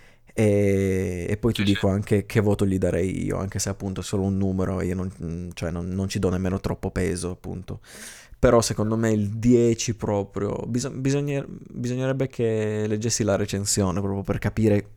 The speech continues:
Speaker 1: dove l'hanno dato, quanto ci hanno giocato, soprattutto perché
Speaker 2: Sì, sì, no,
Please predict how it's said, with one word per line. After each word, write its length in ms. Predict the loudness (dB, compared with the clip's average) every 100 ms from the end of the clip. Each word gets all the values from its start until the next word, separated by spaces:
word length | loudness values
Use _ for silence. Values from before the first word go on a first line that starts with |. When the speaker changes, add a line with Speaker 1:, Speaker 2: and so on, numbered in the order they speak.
| -20 -12
Speaker 1:
dove 300 | 0 4 6
l'hanno 200 | 4 2
dato, 280 | 0 0 0
quanto 340 | 0 0 0
ci 120 | -2 0
hanno 160 | 0
giocato, 580 | -2 0 0 2 -2 -6 -10 -18 -18 -20 _
soprattutto 600 | -6 -2 -2 0 -2 -2
perché 320 | -6 -2 -2
Speaker 2:
Sì, 40 | 0
sì, 100 |
no, 80 | 0